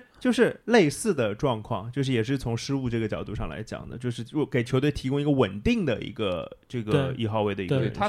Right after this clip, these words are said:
Speaker 3: 在这支掘金的地位啊，尤其是有两个人受伤的情况下，就更衣室地位啊，哎呀，无论是场上地位绝对不低的。
Speaker 2: 对，
Speaker 1: 嗯。
Speaker 2: 当然，呃，哈兰因为年纪还小嘛，
Speaker 3: 嗯。
Speaker 2: 所以就是你说从就是球队，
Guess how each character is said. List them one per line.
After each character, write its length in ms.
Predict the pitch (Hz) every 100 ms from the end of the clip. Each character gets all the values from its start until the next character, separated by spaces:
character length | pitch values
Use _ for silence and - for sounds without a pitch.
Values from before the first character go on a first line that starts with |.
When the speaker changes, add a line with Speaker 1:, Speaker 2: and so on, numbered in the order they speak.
| 202
Speaker 3:
在 220 | 220 165
这 180 | 127 175
支 160 | 127 131
掘 160 | 107
金 160 | 113 127
的 120 | 120 - _
地 180 | 170 107
位 180 | 95
啊， 80 | 69 104
尤 120 | 120
其 140 | 156
是 80 | 120
有 60 | 123
两 120 | 101
个 60 | 117
人 80 |
受 100 | 120 123
伤 120 | 127
的 80 | 117
情 140 | 92
况 120 | 104
下， 240 | 95 90 -
就 100 | - 107
更 120 | 139
衣 140 | 151
室 180 | 151 135
地 160 | 117 92
位 140 | 78
啊， 80 | - 101
哎 80 |
呀， 80 | 95 92
无 60 |
论 120 | 104 101
是 100 | -
场 160 | -
上 120 | 101
地 80 | 95
位 60 | 90
绝 140 | - 95
对 80 | 127
不 80 |
低 160 | - 92
的。 80 | - - - - -
Speaker 2:
对， 120 | 147
Speaker 1:
嗯。 60 |
Speaker 2:
当 160 | 117 240
然， 220 | 240 165 - -
呃， 460 | 156 143 139 139
哈 220 | 139 214
兰 260 | 214 196 170
因 120 | 170
为 440 | 175 160 139 127 120
年 180 | 120 147
纪 80 |
还 60 | 180
小 200 | - 120
嘛， 160 | 123 131
Speaker 3:
嗯。 100 | 190 - - -
Speaker 2:
所 300 | - - 139
以 120 | 165 139
就 140 | 151
是 140 | 147
你 160 | 147 123
说 200 | - 160
从 440 | 160 - 123 127
就 120 | 143 135
是 220 | - 123
球 220 | 131 123
队， 200 | 139